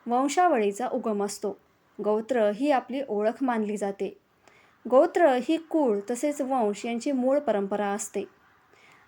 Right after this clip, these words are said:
ब्रह्मदेवाची जी विशिष्ट मानसपुत्र होती, या मानसपुत्रातील वेगवेगळ्या ऋषींना आपले गोत्र मानले जाते. शास्त्रात इंद्रियांचे तारण करणारे,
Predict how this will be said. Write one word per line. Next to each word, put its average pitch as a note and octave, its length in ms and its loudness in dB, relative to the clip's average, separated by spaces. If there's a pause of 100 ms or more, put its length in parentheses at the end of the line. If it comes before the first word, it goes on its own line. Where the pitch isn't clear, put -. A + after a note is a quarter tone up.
ब्रह्मदेवाची D#4+ 920 4
जी C4+ 200 -2
विशिष्ट D4+ 440 -4
मानसपुत्र A3+ 720 -2
होती, A3 400 -2 (480)
या C#4+ 200 4
मानसपुत्रातील A#3+ 1000 -2 (420)
वेगवेगळ्या B3+ 580 4
ऋषींना A#3 580 -2 (480)
आपले A#3 300 0
गोत्र A#3+ 340 0
मानले G3+ 320 0
जाते. G3+ 340 -4 (480)
शास्त्रात G3+ 540 -2 (560)
इंद्रियांचे D#4+ 680 4
तारण A3 380 0
करणारे, A3 480 -2